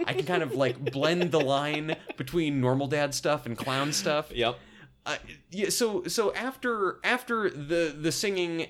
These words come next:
Speaker 1: and after the, after the naming ceremony, then it's like, "Okay, next thing on the agenda, Silent Thunder is gonna do, he has something he wants to show us." Silent Thunder is this
Speaker 2: Yep.
Speaker 1: guy's name. Silent Thunder also sounds like a euphemistic way to refer to a quiet fart. <laughs>
Speaker 2: They also,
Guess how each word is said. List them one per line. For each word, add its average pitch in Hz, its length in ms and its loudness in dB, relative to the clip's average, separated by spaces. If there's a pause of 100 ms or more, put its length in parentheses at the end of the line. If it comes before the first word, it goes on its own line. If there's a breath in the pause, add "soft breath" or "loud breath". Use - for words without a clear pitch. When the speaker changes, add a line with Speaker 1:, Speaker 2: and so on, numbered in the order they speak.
Speaker 1:
and 135 300 -2
after 165 580 0
the, 117 680 -2
after 156 340 2
the 131 120 2
naming 123 460 0
ceremony, 110 560 -2
then 123 140 0
it's 127 140 -2
like, 127 160 -2
"Okay, 196 180 -4
next 151 240 -2
thing 175 140 2
on 156 100 0
the 147 80 0
agenda, 151 420 -2 (140)
Silent 190 420 -2
Thunder 180 540 0 (340 loud breath)
is 156 240 4
gonna 165 580 2 (760)
do, 190 240 -2
he 165 80 2
has 175 220 0
something 185 160 0
he 190 40 2
wants 190 220 0
to 196 80 -2
show 226 260 2
us." 156 300 0 (160 loud breath)
Silent 165 360 2
Thunder 156 200 2
is 127 100 0
this 127 100 -4
Speaker 2:
Yep. 107 80 -2
Speaker 1:
guy's 123 160 2
name. 98 280 -2
Silent 131 260 -2
Thunder 123 300 0
also 110 180 0
sounds 120 300 -4
like 110 160 -2
a 110 40 -8
euphemistic 107 460 -8
way 101 160 -2
to 98 60 -2
refer 98 240 -6
to 98 80 -4
a 98 40 -4
quiet 90 360 -4
fart. 85 300 -6 (200)
<laughs> - 180 -16
Speaker 2:
They 170 240 6
also, 160 500 6